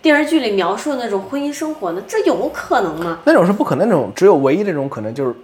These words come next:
Speaker 2: 双方中的其中一个一直在忍受所有的一切。
Speaker 1: 你买个家电都要给他买个保修，生怕他拿回家以后会出事儿呢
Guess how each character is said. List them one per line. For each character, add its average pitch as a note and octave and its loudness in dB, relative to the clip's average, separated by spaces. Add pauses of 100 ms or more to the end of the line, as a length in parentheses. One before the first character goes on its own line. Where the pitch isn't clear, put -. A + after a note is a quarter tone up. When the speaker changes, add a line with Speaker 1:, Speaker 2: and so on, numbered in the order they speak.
Speaker 2:
双 F#3 2
方 F#3+ 4
中 F#3+ -2
的 D#3 -2
其 - -2
中 E3 2
一 C#3+ 0
个 D3 2
一 E3+ -4
直 B2 0
在 C3 6
忍 A2 0
受 A#2 -4
所 A2 -2
有 A2+ 0
的 F2+ -6
一 D#2+ -6
切。 - -10
Speaker 1:
你 C#4 -4
买 E4 0
个 F#3+ -2
家 C#4+ 0
电 D4 0
都 B3 2
要 - 2
给 D#3+ -4
他 F#3+ -4
买 D3+ -8
个 G3 -6
保 D#3+ -6
修， F3+ -2 (440)
生 E4 2
怕 B3+ 0
他 F#3 0
拿 F#3 -4
回 G#3+ 0
家 G#3 0
以 - -2
后 F3+ -4
会 F#3 -4
出 - -8
事 G3 -8
儿 F3+ -2
呢 E2 -10